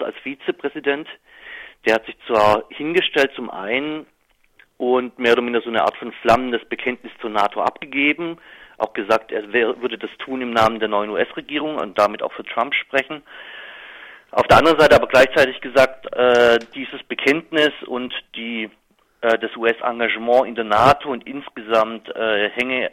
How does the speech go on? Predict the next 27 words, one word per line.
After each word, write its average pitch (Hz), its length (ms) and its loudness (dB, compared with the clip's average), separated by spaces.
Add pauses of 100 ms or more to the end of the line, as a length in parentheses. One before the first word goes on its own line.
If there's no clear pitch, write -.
(180)
aber 113 320 0 (260)
andererseits 117 640 0
dann 117 100 -10
elementar 113 540 0
eben 107 200 -8
da 98 160 2
davon 113 280 -4
ab, - 240 -4 (640)
dass 113 120 2 (120)
die 85 80 -2
Europäer 110 440 0
in 117 120 -4
Zukunft 104 320 -16
bereit 101 340 0 (160)
sind, 104 240 -8
einen 90 160 -14
deutlich 104 380 -4
größeren, 104 640 -10
äh, - 20 -20 (640)
vor 98 100 6
allem 107 160 2
finanziellen 117 580 -4
Beitrag 98 540 -2 (520)
innerhalb 113 340 0
der 107 100 -2
nato 98 400 0
und 101 300 -12